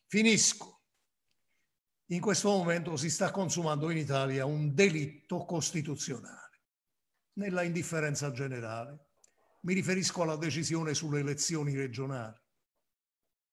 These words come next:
Siamo già in ritardo, ovviamente, perché la scadenza era maggio.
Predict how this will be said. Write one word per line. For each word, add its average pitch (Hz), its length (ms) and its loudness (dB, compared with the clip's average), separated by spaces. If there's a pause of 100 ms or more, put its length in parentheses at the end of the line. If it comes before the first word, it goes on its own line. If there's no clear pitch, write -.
(540)
Siamo 165 380 0
già 143 400 4
in 139 140 0
ritardo, 139 460 2
ovviamente, 143 500 0
perché 131 180 -2
la 135 120 0
scadenza 135 580 0
era 120 160 0
maggio. 107 640 2